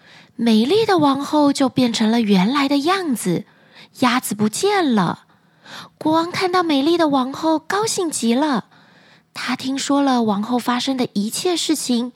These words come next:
就把王后先藏到密室里，等着小王子接受洗礼的日子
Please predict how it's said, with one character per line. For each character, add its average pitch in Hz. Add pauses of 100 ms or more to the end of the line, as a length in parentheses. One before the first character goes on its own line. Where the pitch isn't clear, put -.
(460)
就 240
把 175
王 165
后 247
先 339
藏 185
到 208
密 233
室 226
里， 185 (640)
等 214
着 320
小 170
王 180
子 208 (200)
接 214
受 208
洗 190
礼 349
的 190
日 202
子 180